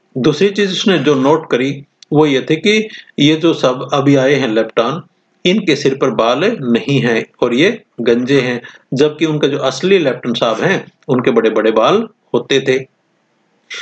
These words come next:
तो लहना सिंह ने सोचा कि शराब के नशे में वो भूल गए हों, ऐसा हो सकता है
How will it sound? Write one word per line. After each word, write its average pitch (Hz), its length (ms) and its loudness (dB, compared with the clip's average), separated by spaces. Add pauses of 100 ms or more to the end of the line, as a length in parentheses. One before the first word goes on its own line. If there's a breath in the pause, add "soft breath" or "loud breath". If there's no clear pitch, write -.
(320 loud breath)
तो 214 380 2
लहना 160 260 2
सिंह 196 200 -2
ने 190 60 0
सोचा 151 280 0
कि 233 120 -2
शराब 160 460 0
के 160 80 0
नशे 151 260 -2
में 151 140 0
वो 151 80 2
भूल 143 340 2
गए 143 160 2
हों, 135 300 -2
ऐसा 151 200 0
हो 156 220 2
सकता 143 340 -2
है 139 260 -4